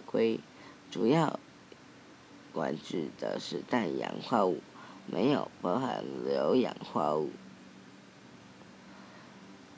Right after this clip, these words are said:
因此，我们的高雄市政府表态，地方草案版本还是比较严格，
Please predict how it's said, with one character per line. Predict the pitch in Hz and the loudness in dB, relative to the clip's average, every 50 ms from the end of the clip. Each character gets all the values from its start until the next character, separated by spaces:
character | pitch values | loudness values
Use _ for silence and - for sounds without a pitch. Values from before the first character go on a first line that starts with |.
| - - - - - - - - - - - | -20 -20 -20 -20 -20 -20 -20 -18 -14 -10 -4
因 | - 87 110 123 127 117 - - - | 0 4 6 6 6 6 4 0 -8
此， | - - - 123 107 78 58 50 - - - - - - - | -10 -6 0 2 2 2 2 -2 -6 -10 -12 -16 -18 -10 -6
我 | 50 53 | -4 -4
们 | 57 53 50 | -2 -2 -2
的 | 50 50 50 - - - - - - - - - - - - - - - - - - | -2 -4 -4 -6 -10 -14 -16 -20 -20 -20 -20 -20 -20 -20 -20 -20 -20 -20 -20 -4 4
高 | - 123 143 147 | 8 8 10 8
雄 | 147 151 123 90 - | 8 6 2 0 -2
市 | - - 95 85 | -4 -4 -4 -4
政 | - - 92 85 | 0 0 0 0
府 | - - - - - - - - - - - - - | -2 -4 -14 -18 -18 -20 -20 -20 -20 -20 -20 -12 -4
表 | - 87 76 - | -2 0 0 0
态， | - - 147 135 127 - - - - - - - - - - - - - - - | -2 -2 -2 -2 -2 -4 -6 -8 -14 -18 -20 -18 -20 -20 -20 -20 -20 -18 -8 -2
地 | 147 151 143 | 2 2 4
方 | 143 151 143 143 147 143 | 6 6 6 6 4 2
草 | - 131 | 0 0
案 | 131 80 90 92 82 - | 2 2 2 2 2 0
版 | - - 65 85 - | -4 -4 -6 -4 -2
本 | - 110 76 - | -2 -2 -2 -2
还 | - - - - - | -4 -8 -8 -6 -6
是 | - - - | -6 -4 -4
比 | - - - - | -4 -4 -2 0
较 | 107 117 107 | 2 2 4
严 | 98 85 87 101 | 2 2 0 -2
格， | - - 80 69 73 85 | -4 -2 -2 0 0 0